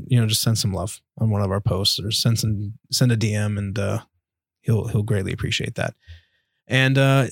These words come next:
any, uh, I wanna say thank you to all my subscribers. Thank you to the people that donate or to, uh,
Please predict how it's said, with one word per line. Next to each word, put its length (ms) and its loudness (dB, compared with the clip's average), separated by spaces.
any, 640 4
uh, 100 4
I 200 4
wanna 220 4
say 180 2
thank 220 2
you 60 2
to 80 2
all 80 4
my 120 4
subscribers. 640 0
Thank 180 2
you 80 4
to 120 -2
the 60 -2
people 240 0
that 340 -2
donate 460 2
or 140 0
to, 280 0
uh, 260 -2